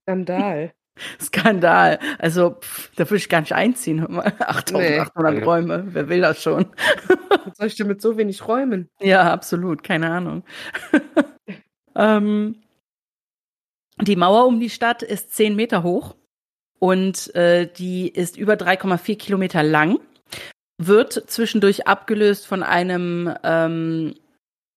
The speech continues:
Speaker 2: Wassergraben, der sechs Meter tief ist, zweiundfünfzig Meter breit und ebenfalls fast vier Komma mit, äh, vier Kilometer lang.
Speaker 1: Wow.
Speaker 2: Also, ihr müsst,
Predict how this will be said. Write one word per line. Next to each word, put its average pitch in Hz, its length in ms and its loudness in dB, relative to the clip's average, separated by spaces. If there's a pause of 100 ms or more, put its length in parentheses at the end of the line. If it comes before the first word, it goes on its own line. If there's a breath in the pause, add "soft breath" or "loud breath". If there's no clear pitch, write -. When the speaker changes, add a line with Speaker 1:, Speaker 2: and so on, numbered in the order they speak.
(200)
Speaker 2:
Wassergraben, 185 760 2
der 185 140 0
sechs 185 240 -4
Meter 180 260 -2
tief 247 260 0
ist, - 420 -2
zweiundfünfzig 190 680 0
Meter 175 180 0
breit 170 480 0
und 180 200 -2
ebenfalls 175 640 0 (460 loud breath)
fast 180 380 0
vier 170 180 0
Komma 165 220 -2
mit, 151 300 -2
äh, 151 220 0
vier 160 240 -2 (180)
Kilometer 151 460 0
lang. 135 320 -2 (580 loud breath)
Speaker 1:
Wow. 85 100 -20
Speaker 2:
Also, 180 600 4 (100)
ihr 190 120 4
müsst, 185 360 -4